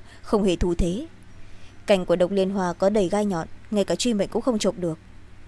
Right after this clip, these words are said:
Thiết thủ chộp trúng độc liên hoa, vận lực giật mạnh. Thiết thủ rốt cuộc vẫn là thiết thủ, độc liên hoa đã bị chàng đoạt vào tay.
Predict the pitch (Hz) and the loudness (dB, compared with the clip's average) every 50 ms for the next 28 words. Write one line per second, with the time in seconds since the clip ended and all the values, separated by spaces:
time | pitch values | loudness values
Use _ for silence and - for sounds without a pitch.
0 | - - - - - 269 - 208 180 - - 180 180 - 208 185 240 247 214 185 | -12 -2 2 2 2 4 4 0 2 2 0 -2 0 0 -2 -2 0 0 0 2
1 | 190 185 180 180 190 175 170 165 165 - - - - - - 208 202 - 190 190 | 2 0 0 0 -2 -4 -4 -6 -8 -12 -18 -20 -18 -8 -2 -2 0 2 0 -2
2 | 175 185 - 175 - - 170 131 - - - - - - - - - - - - | 0 0 -2 -2 -2 -2 -8 -8 -8 -12 -14 -16 -16 -16 -16 -20 -20 -18 -18 -18
3 | - - - - - - - - - 254 - 214 170 - 214 254 - 196 - - | -18 -20 -20 -20 -20 -10 -2 0 0 2 2 2 2 2 0 2 2 0 2 2
4 | 190 247 262 185 - 269 294 - 233 180 135 - - - - - - - 214 202 | 0 2 2 2 2 2 0 2 0 -2 -2 -2 -6 -14 -20 -18 -8 0 2 2
5 | 170 196 190 190 196 202 175 170 220 226 214 165 - - 180 165 175 165 160 - | 2 2 0 0 0 0 0 0 0 0 0 0 0 0 -2 0 0 -2 0 0
6 | 160 - 180 180 170 | -2 -2 -2 -6 -6